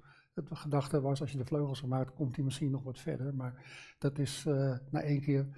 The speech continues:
zijn ze daarmee gestopt. Maar het laat wel zien, eh, wat de sprong opeens is in, in,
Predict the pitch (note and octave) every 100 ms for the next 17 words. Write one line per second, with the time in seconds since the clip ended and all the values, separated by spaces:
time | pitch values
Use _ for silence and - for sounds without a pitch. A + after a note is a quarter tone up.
0 | - - D3 D3+ C3+ E3+ F#3 F3+ E3 -
1 | C#3+ C#3+ - - - - - - _ F3+
2 | E3+ E3 D#3 D#3+ F3 - E3 D#3 E3+ D3+
3 | D3+ C#3+ F#3 D#3+ D3+ - - C#3 - F#3
4 | F#3 D3 D3 C#3 B2+ B2+ D#3+ C3+ E3 C3+
5 | C#3